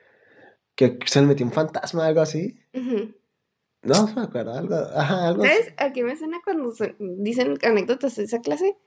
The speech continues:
Speaker 2: A un video del Wherever, al, del Pelusa Caligari,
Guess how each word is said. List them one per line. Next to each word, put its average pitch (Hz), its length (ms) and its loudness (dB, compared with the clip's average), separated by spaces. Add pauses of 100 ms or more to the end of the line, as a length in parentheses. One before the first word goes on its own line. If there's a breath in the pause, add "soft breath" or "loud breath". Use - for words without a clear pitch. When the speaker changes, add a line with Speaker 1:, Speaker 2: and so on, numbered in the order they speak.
(320)
Speaker 2:
A 226 180 4
un 220 120 4
video 240 240 4
del 285 140 2
Wherever, 240 500 -2 (120)
al, 226 400 2
del 196 460 4
Pelusa 247 320 -2
Caligari, 262 540 0